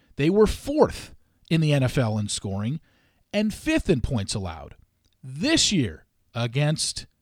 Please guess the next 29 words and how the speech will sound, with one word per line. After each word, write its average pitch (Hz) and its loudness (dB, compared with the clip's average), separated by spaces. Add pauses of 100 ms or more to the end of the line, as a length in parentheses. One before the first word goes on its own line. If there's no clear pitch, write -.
(400)
the 139 -2
best 156 4
seeding 214 2
they've 220 4
gotten 254 4
in 123 0
a 120 0
while, 85 -6 (120)
the 202 0
two 339 0
seed, 98 -2 (1400)
first - 4
in 220 4
the 220 4
league 160 4
in 170 0
scoring, 139 2
fifth - 2
in 156 2
points 139 0
allowed. 170 -2 (800)
So 262 2
it's - 2
not 294 2
like 226 4
this 220 6
team - 4
<laughs> - 0
stinks, - 2